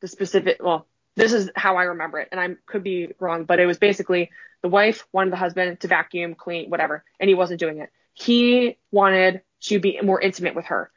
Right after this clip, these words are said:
but because he wasn't doing that, she didn't wanna do that.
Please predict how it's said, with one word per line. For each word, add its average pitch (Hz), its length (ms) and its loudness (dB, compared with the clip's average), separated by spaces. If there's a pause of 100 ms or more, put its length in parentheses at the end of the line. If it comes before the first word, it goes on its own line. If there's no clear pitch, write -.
(300)
but 202 120 4
because 202 420 0
he 254 220 -2
wasn't 208 280 -2
doing 175 180 -2
that, 254 240 0
she 233 240 -2
didn't 214 180 0
wanna 175 180 -4
do 160 160 -6
that. 202 180 -2